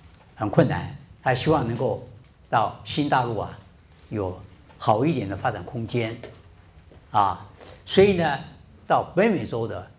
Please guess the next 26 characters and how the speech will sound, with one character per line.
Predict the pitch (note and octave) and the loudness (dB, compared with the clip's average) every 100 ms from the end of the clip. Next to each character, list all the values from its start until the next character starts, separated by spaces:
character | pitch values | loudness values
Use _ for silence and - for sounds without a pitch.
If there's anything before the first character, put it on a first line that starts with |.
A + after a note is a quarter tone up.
| - - - - - | -20 -20 -20 -10 0
大 | D#3+ | 2
概 | C3 A#2 | 0 -4
都 | B2 | -6
是 | A2+ A#2+ - - - - | -6 -6 -6 -14 -20 -20
举 | - - A2+ G2 F2+ | -8 -2 -2 -2 -4
家 | F2+ E3+ D#3+ D#3 - - - - - - - - - - - - - - - | 2 4 4 0 -6 -20 -20 -20 -20 -20 -20 -20 -20 -20 -20 -20 -20 -20 -8
移 | C3 C3 | 0 2
民 | A#2 E2 - - - - - - - - - - - - - - - - - - - - - - - | 2 -4 -10 -20 -20 -20 -20 -20 -20 -20 -20 -20 -20 -20 -20 -20 -20 -20 -20 -20 -20 -20 -20 -20 -10
啊， | - G#2 F2+ - - - - - | 0 2 2 -4 -20 -20 -8 4
要 | G3 | 4
到 | F#3+ F3+ | 6 4
那 | F3+ | 2
里 | C3+ | 0
去 | A#2+ D3 | -4 -6
创， | - - G#3 C3 - - - - | -4 0 2 0 -6 -14 -20 -16
创 | - G#3 D3+ | 0 2 2
建 | E3 C3 | 0 -2
他 | - C3 B2+ | -2 -4 -4
的 | A#2 F#2+ - - - - | -6 -12 -14 -20 -20 -6
自 | A#3+ A3 | 0 0
己 | - G#2 G2+ - | 0 -8 -10 -8
理 | B2+ C#3+ F3 | 0 2 2
想 | A2 F2+ | -2 -8
的 | F#2+ | -8
家 | - A2+ G#2+ | 0 0 0
园， | G#2 D#2+ | -4 -12